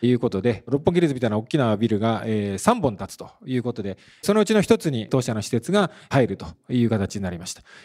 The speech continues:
もう保育施設だけでですね、もう十社近いところの競合の中でですね、まあ、あの、当社が、えー、入らせていただけると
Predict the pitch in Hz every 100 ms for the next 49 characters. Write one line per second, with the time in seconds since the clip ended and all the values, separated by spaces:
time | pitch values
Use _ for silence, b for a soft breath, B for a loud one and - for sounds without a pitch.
0 | B 196 147 185 190 202 214 170 135 117
1 | 113 120 147 113 85 - 110 95 120 123
2 | 107 113 151 - 180 180 170 - - -
3 | 160 - 147 101 - 117 113 110 104 139
4 | 127 120 120 117 110 104 - - 123 113
5 | B B B - 135 127 120 123 107 90
6 | 78 107 101 110 107 - 90 98 98 98
7 | 90